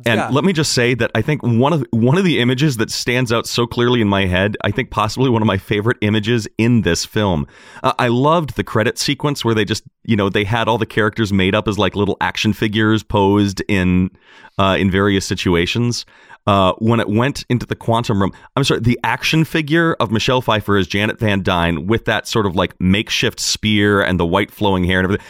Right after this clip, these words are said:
Speaker 1: that was one of the most badass action figures I've ever seen in my life.
Speaker 2: Well, let me,
Speaker 1: Uh,
Speaker 2: let me say this
Speaker 1: no.
Speaker 2: about Michelle Pfeiffer, because somebody did this. This is a meme. It's totally not fair to Michael Douglas. I gotta say it. But it showed young Michael Douglas <laughs> and young Michelle Pfeiffer.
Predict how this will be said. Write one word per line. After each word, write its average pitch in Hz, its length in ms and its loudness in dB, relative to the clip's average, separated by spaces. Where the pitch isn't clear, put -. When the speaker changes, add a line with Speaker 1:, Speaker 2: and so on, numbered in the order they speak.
Speaker 1:
that 123 120 0
was 147 140 0
one 147 140 2
of - 20 -2
the 113 60 2
most 104 180 -2
badass 110 600 -2
action 101 360 -2
figures 82 360 -2
I've 85 120 0
ever 87 160 0
seen 92 220 -2
in 82 100 0
my 73 120 -2
life. 73 540 -6
Speaker 2:
Well, 180 200 -2
let 220 180 2
me, 285 60 2
Speaker 1:
Uh, 147 300 0
Speaker 2:
let 269 100 2
me 381 80 6
say 254 220 2
this - 180 0
Speaker 1:
no. 202 60 2
Speaker 2:
about 175 180 0
Michelle 147 300 0
Pfeiffer, 120 480 -4
because 190 340 0
somebody 247 560 2
did 143 240 -2
this. 123 200 0
This 165 180 -2
is 160 100 -4
a 160 60 2
meme. 139 240 0
It's - 160 -4
totally 135 560 2
not 120 260 -2
fair 104 180 -4
to 101 80 -4
Michael 101 300 -6
Douglas. 95 380 -8
I - 20 -10
gotta 117 200 -2
say 117 220 -2
it. 104 120 -10
But 156 200 0
it 156 100 -2
showed 226 300 0
young 180 340 0
Michael 202 280 2
Douglas 151 480 0
<laughs> - 40 -20
and 156 180 2
young 170 280 2
Michelle 170 340 2
Pfeiffer. 147 540 -4